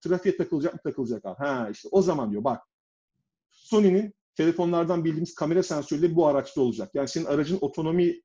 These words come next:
sistemleri Sony'nin kameralarıyla görecek," diyor. "Sony müzik dünyasının en büyüğü mü?" "En büyüğü." "Ha, bak."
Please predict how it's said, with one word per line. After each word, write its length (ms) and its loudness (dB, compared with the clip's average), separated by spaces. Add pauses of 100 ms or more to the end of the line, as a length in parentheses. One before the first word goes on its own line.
(100)
sistemleri 560 -2
Sony'nin 400 2
kameralarıyla 540 2
görecek," 440 -2
diyor. 140 -14 (480)
"Sony 300 2
müzik 260 4
dünyasının 400 2
en 200 4
büyüğü 180 0
mü?" 200 -6
"En 200 0
büyüğü." 120 -6
"Ha, 320 -2
bak." 200 -6